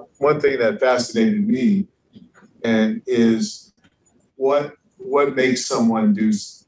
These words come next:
think something is more valuable than a human life? What, when you value something, so, uh, for example, when I did, I did a piece that was, uh, about nine eleven. And,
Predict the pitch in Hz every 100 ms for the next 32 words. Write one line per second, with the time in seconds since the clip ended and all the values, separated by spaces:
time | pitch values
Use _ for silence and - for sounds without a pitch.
0 | _ - 127 120 - 120 107 117 110 104
1 | 107 101 98 98 101 92 95 90 90 95
2 | 92 90 85 - _ _ _ - _ -
3 | - _ - - 117 - - - 113 110
4 | 107 110 107 107 104 107 - 107 104 -
5 | _ _ - 104 101 120 107 110 107 107
6 | 104 104 104 147 202 - - 101 107 104
7 | 101 - - 113 110 98 - 104 101 101
8 | 95 92 87 87 - - _ _ - -
9 | 208 202 101 196 - 101 101 95 - _
10 | - _ _ - - - - - - -
11 | - 104 101 98 98